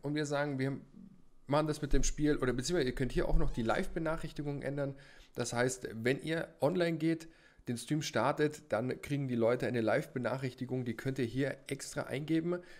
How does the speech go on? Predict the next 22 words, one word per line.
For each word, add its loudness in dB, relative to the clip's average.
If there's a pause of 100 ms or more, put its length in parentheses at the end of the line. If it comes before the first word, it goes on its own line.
Wenn 0
ihr -2
sie -2
nicht 0
eingebt, -2
kommt -2
eben -2
Aufnahme -2
fürs -8
E-Learning. -2
Wir -2
können -6
jetzt -4
eben -6
hier -2
sagen, -2 (720)
Owned -2 (520)
T -4
V -2 (2250)
E-Learning -2 (920)
geht -4 (460)
online. 2